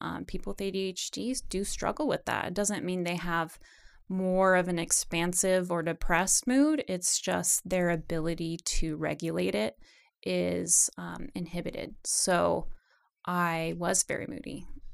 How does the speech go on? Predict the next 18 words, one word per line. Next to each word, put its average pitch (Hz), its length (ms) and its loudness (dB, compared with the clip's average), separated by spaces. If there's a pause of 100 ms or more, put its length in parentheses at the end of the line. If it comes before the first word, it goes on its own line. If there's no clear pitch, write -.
(100)
very, 185 180 2
very 151 220 -4
moody. 135 400 -8
And 175 180 -4
I 160 100 -2
think 170 220 -6
I 160 140 -4
was 156 160 -6
just 180 240 -4
angry 175 580 -4
and 170 180 -10
sad 165 520 0
and 175 180 -6
irritable 185 500 -4
and 190 140 -6
crying 180 400 -4
a - 100 -6
lot. - 300 -4